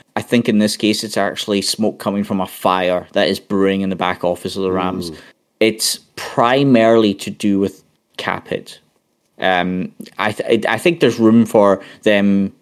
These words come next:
Speaker 1: you know, uh, doing some jig-, jiggy work with the, the,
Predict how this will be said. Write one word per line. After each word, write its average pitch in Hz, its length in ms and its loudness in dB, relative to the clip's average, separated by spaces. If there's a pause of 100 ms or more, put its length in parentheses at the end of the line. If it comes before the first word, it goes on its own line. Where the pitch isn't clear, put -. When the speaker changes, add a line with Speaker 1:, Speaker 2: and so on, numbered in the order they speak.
(840)
Speaker 1:
you 120 120 2
know, 101 80 4
uh, 101 240 4 (100)
doing 107 200 0
some 107 180 -2
jig-, 107 400 -2
jiggy 110 300 0
work 107 360 2
with 107 320 -2
the, 104 520 2
the, 107 600 -4